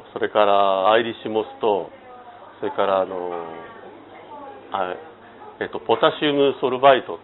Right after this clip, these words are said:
ていう、えっと、スタビライザー。ついに、あの、日本でいう合成保存料。あと、えっと、これ、あの、グレープアンドグラナリーのパイントグラス。これ、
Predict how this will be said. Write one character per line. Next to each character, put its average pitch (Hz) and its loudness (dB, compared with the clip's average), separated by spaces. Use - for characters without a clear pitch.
て 87 -16
い 80 -14
う、 80 -14
え - -14
っ - -16
と、 78 -14
ス - -20
タ 135 4
ビ 131 2
ラ 127 6
イ - 0
ザ - -8
ー。 - -14
つ 131 -2
い 98 -4
に、 80 -10
あ 104 -6
の、 98 -4
日 113 -6
本 151 0
で 104 -4
い 87 -6
う 82 -10
合 127 -2
成 135 0
保 123 -4
存 113 -6
料。 - -12
あ - 6
と、 98 4
え 95 4
っ 92 -8
と、 90 -2
こ 120 2
れ、 117 6
あ 110 6
の、 104 0
グ 101 -4
レ 143 6
ー 147 0
プ 151 4
ア 139 6
ン 135 0
ド 131 2
グ 123 2
ラ 131 8
ナ 107 4
リ 85 -10
ー - -14
の 90 -6
パ 104 -6
イ 104 -6
ン 95 -14
ト 101 -10
グ 92 -10
ラ 87 -10
ス。 - -20
こ 147 -2
れ、 147 -8